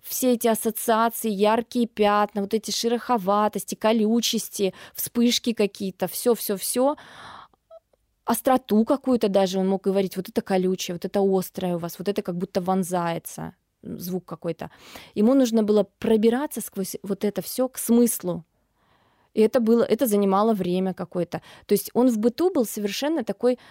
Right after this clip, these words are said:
ну, несколько, может быть, неприспособленный человек. Соломону Вениаминовичу самому было интересно изучать природу своего дарования. Он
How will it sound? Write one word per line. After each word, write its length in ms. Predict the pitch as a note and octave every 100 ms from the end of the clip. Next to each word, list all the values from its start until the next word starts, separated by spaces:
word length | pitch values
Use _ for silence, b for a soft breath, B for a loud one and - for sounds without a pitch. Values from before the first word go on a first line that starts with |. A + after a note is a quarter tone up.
| B -
ну, 220 | - A#3+
несколько, 420 | A3+ B3 A3+ F#3+
может 180 | G#3 A3+
быть, 140 | G#3+ G#3+
неприспособленный 840 | G#3 G#3 - G#3 A#3 A#3 A3 G3+
человек. 560 | G3 G#3+ G3+ G3+ G3+ - _ _ _ _ -
Соломону 520 | - A3 A#3 C4+ B3 - - -
Вениаминовичу 600 | G#3+ A#3 C4 C4 A#3 A#3+
самому 340 | A3+ A3+ B3
было 180 | A#3 F#3
интересно 520 | F3+ G3 F3+ F3+ F3+
изучать 540 | E3 F3+ F3+ E3 - - -
природу 340 | F#3+ F3+ E3+
своего 280 | - F3+ E3+
дарования. 680 | F3 F#3+ C#4+ G4+ A#3 E3 - -
Он 280 | A3+ G3+